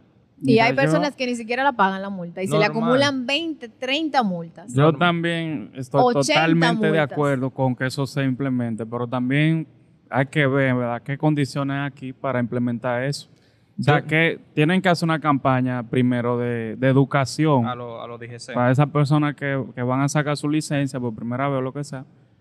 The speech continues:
Speaker 2: porque aquí lo que hay es un jodido negocio también con eso.
Speaker 1: Eh, estoy de acuerdo contigo, José. Aquí hay que empezar primero por el Intran. Que el Intran deje de te-, deje esa, esa mala maña y esa
Speaker 3: D G C.
Speaker 1: práctica.
Speaker 3: D G C.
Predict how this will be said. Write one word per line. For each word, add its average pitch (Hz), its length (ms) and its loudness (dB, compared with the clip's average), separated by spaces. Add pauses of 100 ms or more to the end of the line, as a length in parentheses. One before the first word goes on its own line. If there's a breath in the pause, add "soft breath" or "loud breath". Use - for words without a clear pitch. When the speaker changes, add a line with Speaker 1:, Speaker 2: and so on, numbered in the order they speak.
(160)
Speaker 2:
porque 160 180 4
aquí 156 220 0
lo 156 120 2
que 160 100 -6
hay 156 60 0
es 151 60 0
un 147 60 -2
jodido 147 220 0
negocio 139 460 -2
también 123 360 -2
con 120 240 -4
eso. - 260 -8
Speaker 1:
Eh, - 60 -12 (400)
estoy 277 220 4
de 330 40 4
acuerdo 190 440 2
contigo, 185 420 -4
José. 185 360 -6
Aquí 294 540 -2 (260)
hay 247 140 0
que 339 80 -8
empezar 302 400 -4
primero 262 400 -4
por 226 140 -4
el 214 100 -6
Intran. 165 480 -10 (500)
Que 254 140 2
el 269 100 -2
Intran 269 380 -2
deje 302 200 -2
de 294 100 -6
te-, 269 200 -10
deje 277 840 -4
esa, 269 360 0
esa 254 220 -6
mala 254 220 -4
maña 285 440 -2
y 233 80 0
esa 233 140 -4
Speaker 3:
D 247 60 -8
G 247 40 -4
C. - 20 0
Speaker 1:
práctica. 320 520 -2 (160)
Speaker 3:
D 117 160 -2
G 117 100 2
C. 113 220 -4